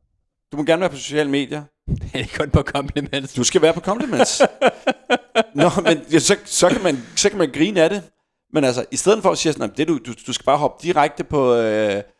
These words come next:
Speaker 1: på TikTok, hvor du får et forstyrret billede
Speaker 2: Ja.
Speaker 1: af, af kropsidealer og alt muligt andet.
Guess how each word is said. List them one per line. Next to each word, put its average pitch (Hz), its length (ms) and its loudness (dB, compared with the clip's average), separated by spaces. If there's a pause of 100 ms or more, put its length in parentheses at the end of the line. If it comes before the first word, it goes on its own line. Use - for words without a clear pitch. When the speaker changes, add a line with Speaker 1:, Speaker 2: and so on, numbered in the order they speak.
(240)
Speaker 1:
på 113 220 2
TikTok, 165 540 0
hvor 135 120 2
du 139 80 -4
får 143 180 0
et 139 80 -8
forstyrret 135 400 -4
billede 135 480 -2
Speaker 2:
Ja. 120 60 2 (120)
Speaker 1:
af, 101 300 0 (580)
af 98 600 0
kropsidealer 123 640 2
og 117 60 4
alt 117 100 -2
muligt 120 260 -2
andet. 117 220 -4